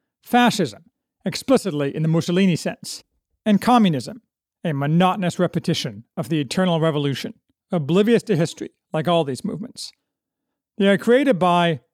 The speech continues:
the type of man who does not want to give reasons or to be right, but simply shows himself resolved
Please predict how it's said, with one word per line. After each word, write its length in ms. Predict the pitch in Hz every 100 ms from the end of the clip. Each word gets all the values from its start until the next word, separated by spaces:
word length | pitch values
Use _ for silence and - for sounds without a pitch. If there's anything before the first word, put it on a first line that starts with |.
| _
the 100 | 170
type 240 | - 254 254
of 100 | 180
man 280 | 185 196 160
who 60 |
does 180 | 160 220
not 200 | 226 175
want 280 | 160 160 - _ _ _ -
to 60 |
give 180 | 220 165
reasons 560 | 190 294 165 - _ -
or 80 | 165
to 100 | 160
be 120 | 170
right, 320 | 180 156 - _ _ _ _ _ _ _ -
but 120 | 175
simply 340 | - 277 254 247
shows 300 | 208 196 202
himself 360 | 185 190 151
resolved 580 | 147 135 180 196 185